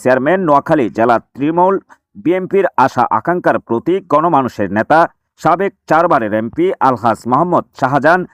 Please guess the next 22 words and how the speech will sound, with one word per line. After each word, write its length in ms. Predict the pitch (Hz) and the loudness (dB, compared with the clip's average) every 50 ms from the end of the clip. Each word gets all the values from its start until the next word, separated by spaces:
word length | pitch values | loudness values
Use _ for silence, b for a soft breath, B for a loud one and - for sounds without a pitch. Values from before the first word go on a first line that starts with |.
| b b _ | b b _
যিনি 300 | - - 170 175 196 190 | -4 -4 -4 -2 -2 -6
বিএনপির 640 | 135 117 139 160 180 180 156 - 135 101 90 69 64 | -4 -4 -2 -2 -2 -4 -4 -4 -4 -4 -4 -4 -4
দুর্দিনে 460 | 143 156 175 165 165 190 175 180 180 | -2 -2 -2 0 -2 -2 -2 -2 -4
পাশে 380 | - - 98 110 120 - 165 | -2 0 -2 -2 0 -2 -4
থেকে 300 | - 180 175 - 131 104 | -2 -2 -2 -2 -2 -4
বিএনপির 480 | 87 95 117 131 131 113 - 175 156 123 | -2 -2 -4 -4 -4 -2 -2 -4 -2 -2
নেতাকর্মীদের 720 | 110 117 123 - 165 170 - 185 180 180 185 147 139 107 90 b b b b | -2 -2 0 0 -2 -2 -2 -2 -2 -2 -2 0 -2 -2 -4 b b b b
সাহস 360 | _ - 170 165 123 139 113 82 - _ _ _ 107 101 | _ 0 0 0 0 0 -4 -6 -8 _ _ _ -10 -6
জুগিয়েছেন। 600 | 107 127 107 113 117 113 - - 123 117 113 107 - _ _ _ _ _ | -4 -4 -2 -2 -2 -4 -2 -2 -2 -2 -2 -4 -8 _ _ _ _ _
শুধু 220 | - 170 170 143 120 | -4 -4 -2 -2 -2
তাই 240 | - 117 110 113 | 0 0 0 2
নয়, 220 | 120 139 165 185 180 - _ _ _ _ _ | 2 0 0 0 -2 -4 _ _ _ _ _
নিজে 380 | 101 131 175 180 143 214 220 | -4 -4 -4 -2 -2 -2 -2
কারাবরণ 600 | - - 160 147 147 165 175 170 165 139 131 117 | -2 0 0 2 2 2 2 0 0 -2 -2 -6
করে 380 | 107 - 123 120 127 160 185 180 - _ _ _ _ _ _ _ _ _ _ _ - | -6 -4 -2 -2 0 0 0 -2 -4 _ _ _ _ _ _ _ _ _ _ _ -2
কারো 200 | 143 143 160 190 | 0 0 0 0
সাথে 300 | - 175 170 - 117 95 - - | -2 -4 -4 -4 -6 -8 -4 0
আপোষ 360 | 117 147 - 143 135 117 - | 0 0 0 -2 -4 -6 -4
করেননি। 480 | - 117 117 113 110 113 117 117 113 110 - _ _ _ _ _ _ _ | -2 -2 -2 0 -2 -2 -2 -4 -4 -6 -8 _ _ _ _ _ _ _
আমরা 280 | - 110 127 123 123 117 | 0 0 2 2 0 0
তার 340 | - 113 113 117 110 98 | 0 0 0 0 0 -2
দীর্ঘায়ু 520 | 90 135 147 143 143 170 170 185 196 196 | -4 -6 -4 -2 0 0 0 0 -2 -2